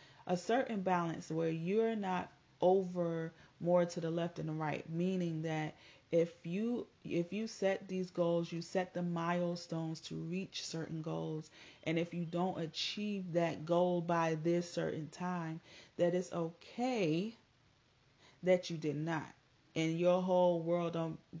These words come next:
come into a tizzy, basically. It don't, you don't become frantic,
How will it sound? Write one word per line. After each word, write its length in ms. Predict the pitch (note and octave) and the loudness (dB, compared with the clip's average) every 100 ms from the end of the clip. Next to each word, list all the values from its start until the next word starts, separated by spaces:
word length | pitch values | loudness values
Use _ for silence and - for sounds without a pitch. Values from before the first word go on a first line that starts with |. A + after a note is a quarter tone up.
| - _ - F3 - | -16 _ -20 -20 -20
come 240 | - G3 F3+ | -4 0 0
into 180 | E3+ D#3+ | -2 -6
a 60 | |
tizzy, 400 | D3+ F#3+ D3+ F3+ - _ _ _ _ _ _ | 0 0 0 -6 -18 _ _ _ _ _ _
basically. 420 | D#3 D3+ - D3+ | -4 -4 -4 -2
It 40 | |
don't, 280 | D#3 E3 - | 0 -2 -4
you 200 | - F3 | -4 -2
don't 120 | F3+ | -2
become 300 | F3 F3 F#3 | -4 -4 -6
frantic, 580 | E3 - F3+ E3+ D#3 - | -8 -2 0 0 -4 -10